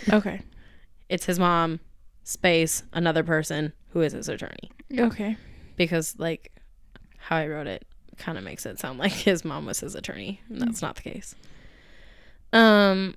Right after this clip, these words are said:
Speaker 1: Charles told them that he had accidentally killed Daniel, the oldest son, um, by shooting him. And after he accidentally killed Daniel, he said he had to act in self-defense
Speaker 2: And
Speaker 1: and
Speaker 2: kill
Speaker 1: ended
Speaker 2: the
Speaker 1: up
Speaker 2: two-month-old baby?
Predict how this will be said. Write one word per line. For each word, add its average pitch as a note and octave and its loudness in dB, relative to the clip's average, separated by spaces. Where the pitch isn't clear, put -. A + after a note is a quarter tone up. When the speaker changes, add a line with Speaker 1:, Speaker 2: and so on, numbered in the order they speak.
Speaker 1:
Charles B3+ 6
told C#4 2
them G#3+ 6
that F#3 8
he G3+ 0
had G3 4
accidentally G3+ 0
killed A3 0
Daniel, F3+ 4
the F#3+ 0
oldest F3 4
son, F3+ -2
um, F3 4
by F3+ 4
shooting E3+ 0
him. E3 0
And F#3+ 2
after G3 4
he G#3+ 4
accidentally G#3+ 2
killed A3 0
Daniel, E3+ 2
he F3+ 0
said F3+ 0
he F#3 2
had F3+ 2
to - -2
act E3+ -2
in F3 -2
self-defense - 0
Speaker 2:
And A3+ 2
Speaker 1:
and A3 4
Speaker 2:
kill A3 10
Speaker 1:
ended A#3 10
Speaker 2:
the G#3+ 12
Speaker 1:
up G3+ 10
Speaker 2:
two-month-old A#3 8
baby? A3+ 8